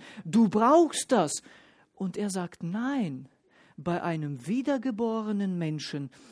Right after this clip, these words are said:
denn die Sünde wird nicht herrschen über euch.“ Also was bedeutet,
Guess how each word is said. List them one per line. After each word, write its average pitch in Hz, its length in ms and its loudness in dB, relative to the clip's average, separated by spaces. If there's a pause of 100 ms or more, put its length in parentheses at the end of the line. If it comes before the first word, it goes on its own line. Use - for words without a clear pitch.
denn 165 320 0
die 160 160 -2
Sünde 165 640 2 (180)
wird 156 520 -4
nicht 175 640 0 (140)
herrschen 190 800 -4 (280)
über 165 320 -6
euch.“ 139 480 -8 (560)
Also 139 240 -6
was 151 140 -4
bedeutet, 233 560 0